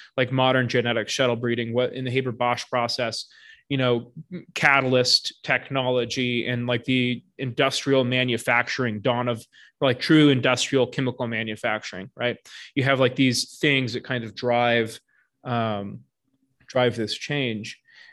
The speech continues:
And when we look at what we have today, you know, we've kind of traded a lot over the last hundred years, and we're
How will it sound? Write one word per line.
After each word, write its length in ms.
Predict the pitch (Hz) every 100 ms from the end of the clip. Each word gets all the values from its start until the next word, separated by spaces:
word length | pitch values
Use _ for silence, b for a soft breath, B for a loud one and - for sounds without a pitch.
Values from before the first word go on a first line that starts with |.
| -
And 80 |
when 120 | 143 143
we 80 |
look 260 | 139 180 208
at 140 | 156
what 160 | 143 120
we 80 | 143
have 280 | 127 131 117
today, 640 | 127 131 143 123 113 117 b b
you 80 | -
know, 120 | 131
we've 180 | 127 123
kind 320 | - 160 180
of 180 | 156 120
traded 440 | - 160 156 143 131
a 80 |
lot 400 | 127 127 135 95 -
over 140 | 120
the 80 | 120
last 280 | 123 117 -
hundred 280 | 127 117 107
years, 480 | 127 120 85 - -
and 120 | 131
we're 320 | 135 131 123